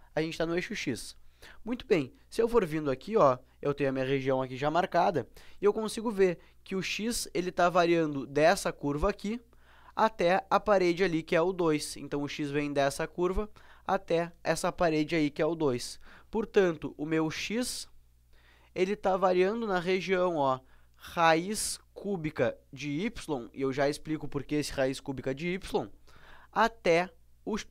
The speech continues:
o dois, né? Então, o x tá variando nessa região aí.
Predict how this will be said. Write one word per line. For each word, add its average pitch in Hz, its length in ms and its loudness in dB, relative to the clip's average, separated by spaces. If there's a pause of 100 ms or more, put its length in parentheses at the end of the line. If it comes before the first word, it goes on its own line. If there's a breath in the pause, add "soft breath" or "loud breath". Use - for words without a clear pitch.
o 170 80 -2
dois, 170 320 2
né? 123 340 -6
Então, 135 220 -4
o 147 80 -2
x 147 160 -6
tá 160 140 0
variando 165 420 0 (300 soft breath)
nessa 170 420 0
região 170 460 -2
aí. 170 260 -2